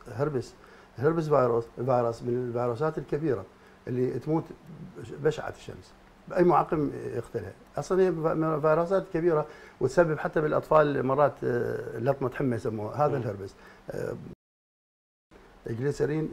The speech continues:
Speaker 1: آه، ينشفه يموته، يعني، آه،
Speaker 2: فهمت.
Speaker 1: أو جنشن فايولت، هاي ال-، آه، شو اسمه،
Speaker 2: نعم.
Speaker 1: الصبغة الزرقاء. فهو موجود أصلًا بالمياه العراقية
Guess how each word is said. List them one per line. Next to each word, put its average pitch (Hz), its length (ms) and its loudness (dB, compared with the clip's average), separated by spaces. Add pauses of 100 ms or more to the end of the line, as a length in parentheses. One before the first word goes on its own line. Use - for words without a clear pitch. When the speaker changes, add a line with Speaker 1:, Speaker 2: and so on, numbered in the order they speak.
Speaker 1:
آه، 117 360 -4 (580)
ينشفه 131 400 -4
يموته، 110 440 -8 (240)
يعني، 107 320 -10 (140)
آه، 104 180 -8
Speaker 2:
فهمت. 117 240 -4
Speaker 1:
أو 117 140 -2
جنشن 131 420 -2
فايولت، 117 380 -2
هاي 113 120 -2
ال-، 110 140 -8
آه، 101 340 -12
شو - 140 -8
اسمه، - 180 -10 (240)
Speaker 2:
نعم. 104 160 -2 (380)
Speaker 1:
الصبغة 113 240 -2
الزرقاء. 104 380 -4 (800)
فهو 139 260 2
موجود 175 340 2
أصلًا 139 360 -2
بالمياه 107 1200 -6
العراقية 104 500 -8